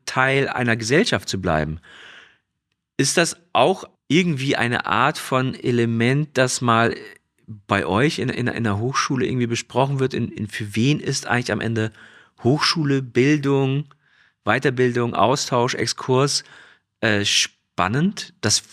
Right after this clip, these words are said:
ich fand das total spannend, ähm, sozusagen eine, eine, eine Rentenhochschule mal im Kopf mal durchzugehen und vor allem, was, was ist auch der Grund dahinter? Also warum macht man das? Sowohl gesellschaftlich, aber auch natürlich für die Menschen, aber auch für die Hochschulen. Gibt es solche Überlegungen? Also auch sozusagen das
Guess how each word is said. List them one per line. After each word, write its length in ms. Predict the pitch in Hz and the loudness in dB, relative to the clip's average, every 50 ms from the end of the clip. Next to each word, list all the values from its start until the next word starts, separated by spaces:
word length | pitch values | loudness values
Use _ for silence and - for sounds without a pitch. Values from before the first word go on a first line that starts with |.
| - | -10
ich 120 | - - - | -6 -4 -2
fand 120 | - 160 | 0 0
das 120 | 147 - - | 0 -2 -2
total 240 | 123 - 123 107 | -2 -2 0 0
spannend, 420 | 101 - - - 120 131 147 147 - - - - - - - - - _ _ - | 0 -2 0 2 2 2 0 -4 -8 -16 -20 -20 -20 -20 -20 -20 -20 _ _ -2
ähm, 460 | 110 117 113 107 107 107 104 117 113 - - | 0 2 2 2 2 0 -2 -4 -8 -12 -10
sozusagen 420 | - 113 110 - 120 117 110 107 | -10 -4 -2 0 2 2 2 2
eine, 140 | 101 - - | 2 0 0
eine, 140 | 139 123 - | -2 -2 -2
eine 280 | - 117 - 80 - | -2 -2 -4 -2 0
Rentenhochschule 640 | 127 120 120 - 139 113 117 127 - - 120 113 110 | 0 -2 0 -2 -4 -6 -4 -4 -4 -2 0 0 2
mal 140 | 107 104 101 | 2 2 0
im 100 | 113 107 | 0 -2
Kopf 220 | - 135 - - | -2 -4 -2 0
mal 120 | 117 104 | -2 0
durchzugehen 520 | 104 117 123 - - 127 107 110 113 110 113 - - - - - - | 0 0 -2 -2 -2 -4 0 2 0 0 0 -4 -14 -18 -18 -12 -10
und 80 | - 104 | -10 -4
vor 120 | - 95 | 0 0
allem, 180 | - 113 120 113 | 2 2 0 0
was, 180 | 120 - - - - - | -2 -4 -4 -8 -14 -12
was 200 | - 95 110 120 | -6 -4 -4 -4
ist 80 | 135 - | -2 -4
auch 80 | 107 | -2
der 120 | 110 113 101 | -4 -4 -4
Grund 220 | - 139 175 190 | 0 0 2 2
dahinter? 280 | 151 117 104 87 78 - | 2 0 0 -2 -2 -4
Also 200 | - 92 101 101 | -4 -4 -2 0
warum 320 | 110 117 120 117 113 101 | 2 2 2 0 0 0
macht 240 | 107 127 151 - - | 0 -2 -2 -2 -4
man 120 | 120 101 | -2 -2
das? 240 | 90 80 - - - | 0 -2 -4 -4 -4
Sowohl 200 | - 104 117 131 | -2 0 0 0
gesellschaftlich, 720 | 123 110 110 120 139 139 - 135 - - 123 120 120 - - - - - - - - _ | 0 0 0 0 2 2 0 -2 0 0 0 0 0 -2 -8 -14 -18 -18 -20 -20 -20 _
aber 300 | - - 110 113 107 76 | -2 0 0 2 2 2
auch 100 | 71 113 | 0 0
natürlich 380 | 110 98 98 - 107 101 - - - - - - _ | -2 -6 -4 -4 -4 -4 -6 -8 -14 -20 -20 -20 _
für 120 | - 110 | -2 -2
die 60 | 107 | 0
Menschen, 380 | 101 101 101 110 113 - 107 73 | 2 2 2 2 0 0 0 0
aber 140 | 69 92 90 | 0 0 0
auch 60 | 95 | 0
für 100 | - 98 | 0 -2
die 80 | 92 | -2
Hochschulen. 640 | 90 101 101 98 - - - 85 76 71 65 - - _ _ _ | 0 0 0 0 0 -2 0 -2 -2 -2 -4 -8 -14 _ _ _
Gibt 320 | 95 98 147 156 - - | -4 0 0 0 2 0
es 220 | 196 196 - - - | -2 -2 0 -2 0
solche 340 | 190 180 190 196 190 - 175 | 0 0 0 0 -2 -6 -6
Überlegungen? 720 | 156 165 175 180 170 170 175 175 180 180 175 175 175 170 | -6 -6 -4 -2 0 0 0 0 0 0 0 0 0 0
Also 220 | - - 139 - | -2 -2 -2 0
auch 100 | - 127 | -2 -2
sozusagen 360 | - - 123 - - 123 117 113 | -2 -4 -4 -2 0 0 2 2
das 140 | 110 - | 0 -2